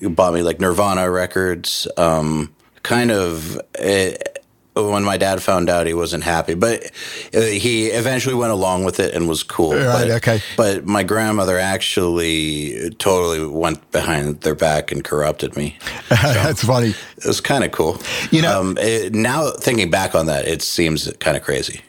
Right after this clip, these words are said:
Speaker 2: Yeah, yeah. I, I mean, the, the one thing for me, I know my mother in particular wanted me to have the lessons. And at a certain point, and I had the studio down in Florida, a-, and I said, "You know, I, I have to say that the lessons are actually getting in my way,"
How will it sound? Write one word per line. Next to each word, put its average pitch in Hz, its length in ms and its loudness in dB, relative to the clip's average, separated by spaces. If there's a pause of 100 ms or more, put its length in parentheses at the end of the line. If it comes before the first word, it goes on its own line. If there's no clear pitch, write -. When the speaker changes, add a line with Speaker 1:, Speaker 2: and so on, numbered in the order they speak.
(280)
Speaker 2:
Yeah, 123 420 2
yeah. 117 340 2
I, 120 380 0
I 131 80 6
mean, 131 180 4
the, 131 240 2
the 131 140 2
one 147 260 2
thing 131 200 2
for 123 140 2
me, 117 340 2
I 117 200 0
know 110 400 0 (260)
my 120 180 4
mother 123 240 2
in 113 80 2
particular 104 380 0
wanted 104 200 2
me 107 120 0
to 95 80 2
have 95 220 0
the 98 100 2
lessons. 95 520 0
And 113 200 2
at 110 100 4
a 107 240 0
certain 127 360 0
point, 131 400 2 (340)
and 110 100 4
I 101 100 4
had 104 200 2
the 98 80 0
studio 104 400 2
down 98 220 0
in 95 60 0
Florida, 110 580 2 (100)
a-, 143 260 2
and 117 140 4
I 107 60 2
said, 107 200 2
"You 113 80 2
know, 110 140 4
I, 107 300 2 (240)
I 107 100 6
have 107 120 4
to 107 80 2
say 127 420 2
that 104 240 0
the 101 80 2
lessons 110 340 2
are 110 60 2
actually 107 480 0
getting 104 240 4
in 101 80 2
my 101 100 2
way," 98 380 0